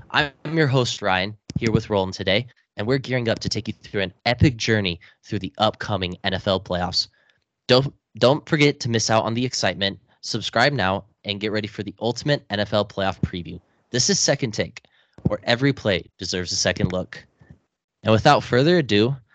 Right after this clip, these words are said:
let's get started with our N F L playoffs in the N F C. We all know that the forty-niners won that one seed. They have a bye, so they will not be playing this weekend.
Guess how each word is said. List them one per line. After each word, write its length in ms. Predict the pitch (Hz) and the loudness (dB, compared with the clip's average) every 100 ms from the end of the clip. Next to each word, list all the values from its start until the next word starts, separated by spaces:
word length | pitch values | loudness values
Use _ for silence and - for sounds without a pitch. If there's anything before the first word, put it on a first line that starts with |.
| _ _ _ | _ _ _
let's 140 | 107 110 | -2 0
get 140 | 160 | -2
started 380 | - 123 123 135 104 | 0 0 0 -2 -4
with 180 | 110 | -4
our 180 | 110 104 - _ _ _ _ | -2 -4 -4 _ _ _ _
N 140 | 113 123 | 0 0
F 220 | 123 - | 0 -2
L 220 | 110 104 104 | 0 0 -2
playoffs 680 | - - 95 95 120 - - | -8 -4 -2 0 0 -2 -8
in 100 | 104 | -8
the 180 | 101 98 | -8 -6
N 140 | 98 | -4
F 80 | 110 | -4
C. 320 | - 98 131 | -4 -4 -2
We 140 | 151 127 | -2 0
all 240 | 101 95 | 0 0
know 180 | 95 92 | 0 -2
that 160 | 98 104 | -2 -6
the 80 | |
forty-niners 960 | 107 - 101 110 107 92 92 107 135 - - - _ | -14 -8 -6 -4 -2 -2 0 -2 -2 -6 -16 -20 _
won 240 | - 101 101 | -4 -2 2
that 180 | 92 | 2
one 220 | 90 92 95 | 2 -2 -2
seed. 320 | - 117 139 | -2 -2 0
They 120 | 95 | -4
have 220 | 92 95 | -2 -4
a 60 | 92 | -6
bye, 380 | - 90 90 110 | -2 0 2 0
so 180 | - | -2
they 160 | 98 92 | -4 -2
will 320 | 87 92 90 _ | -2 -2 -6 _
not 260 | 104 107 101 | -2 -2 0
be 140 | 104 | -2
playing 380 | - 98 90 90 | -2 -2 -2 -4
this 200 | 87 - | -6 -6
weekend. 460 | 90 - 110 160 | -10 0 0 0